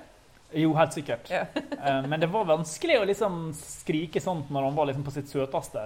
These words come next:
Speaker 1: Da var han liksom
Speaker 2: Ja,
Speaker 1: Ole
Speaker 2: da,
Speaker 1: Brumm,
Speaker 2: ja.
Speaker 1: eh,
Speaker 2: Da var han sånn
Speaker 1: Ole
Speaker 2: Ole
Speaker 1: Brumm-aktig.
Speaker 2: Brumm-koselig.
Speaker 1: Ja.
Speaker 2: Og alle elsket jo mora hans, så da vil vi jo være glad i han.
Speaker 1: Ja. Kanskje hun liksom holdt han litt sånn på bakken et par år, bare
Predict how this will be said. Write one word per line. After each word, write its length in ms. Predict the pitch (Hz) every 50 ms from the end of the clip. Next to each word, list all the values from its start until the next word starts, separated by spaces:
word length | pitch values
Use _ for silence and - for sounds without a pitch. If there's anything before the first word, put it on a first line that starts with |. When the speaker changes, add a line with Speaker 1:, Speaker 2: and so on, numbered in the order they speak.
| 113
Speaker 1:
Da 60 | 147 156
var 180 | 170 175 151 120
han 100 | 113 143
liksom 180 | 165 190 220 185
Speaker 2:
Ja, 80 | 165 160
Speaker 1:
Ole 80 | 165
Speaker 2:
da, 80 | 151 156
Speaker 1:
Brumm, 140 | - - 233 330 -
Speaker 2:
ja. 120 | - -
Speaker 1:
eh, 240 | 110 110 110 113 117 127 - -
Speaker 2:
Da 80 | 220 254
var 160 | 302 339 - 247
han 120 | 233 -
sånn 120 | - -
Speaker 1:
Ole 140 | - 151 160 170
Speaker 2:
Ole 60 | 160
Speaker 1:
Brumm-aktig. 400 | 160 160 - - 113 - - 190
Speaker 2:
Brumm-koselig. 300 | 180 123 117 123 226 226 202
Speaker 1:
Ja. 80 | 143 147 - - - - - - - _ - - - -
Speaker 2:
Og 160 | - 220 254
alle 240 | - 247 247 262 262
elsket 300 | 262 233 - - 202 190
jo 60 | 214 208
mora 300 | 208 202 190 165 160 170
hans, 160 | 170 165 - - -
så 80 | 196 190
da 220 | 185 190 185 185 180 175
vil 240 | 180 180 190 175 175
vi 140 | 175 190 202
jo 60 | 208
være 180 | 208 190 165 160
glad 240 | 170 160 170 165 165
i 60 | 160
han. 140 | 160 156 165 - - - - -
Speaker 1:
Ja. 160 | - 160 151 156 151 151 - - - - - - - - - - - - - - - - - -
Kanskje 280 | - 185 185 - 208 185
hun 180 | 202 214 185 175
liksom 240 | 180 - - 165 156 147 143 139 135 135 135 131 131 131 131 127 123 123
holdt 280 | 165 156 147 147 - 113
han 140 | 107 110 123
litt 160 | 127 123 -
sånn 160 | 131 117 113 107 101 104 101 104 101 101 110 113 127 135 127 - - - - - - - _ _ - -
på 120 | - 135 127
bakken 460 | 123 - - - - 147 165 196 190 147
et 80 | 123
par 140 | - 135 123 135
år, 80 | 165
bare 220 | 160 147 139 135